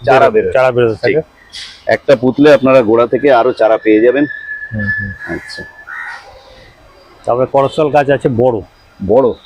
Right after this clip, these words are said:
Speaker 1: করসল?
Speaker 2: হুম।
Speaker 1: আচ্ছা। এ-, এইটা কি গাছ আছে?
Speaker 2: এটার নামটা
Speaker 1: জানা আছে?
Speaker 2: বলতে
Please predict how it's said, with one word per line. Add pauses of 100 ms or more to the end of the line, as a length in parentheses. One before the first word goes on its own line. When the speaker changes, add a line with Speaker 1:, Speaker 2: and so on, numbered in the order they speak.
Speaker 1:
করসল?
Speaker 2:
হুম।
Speaker 1:
আচ্ছা। (320)
এ-,
এইটা
কি
গাছ
আছে?
Speaker 2:
এটার
নামটা
Speaker 1:
জানা
আছে?
Speaker 2:
বলতে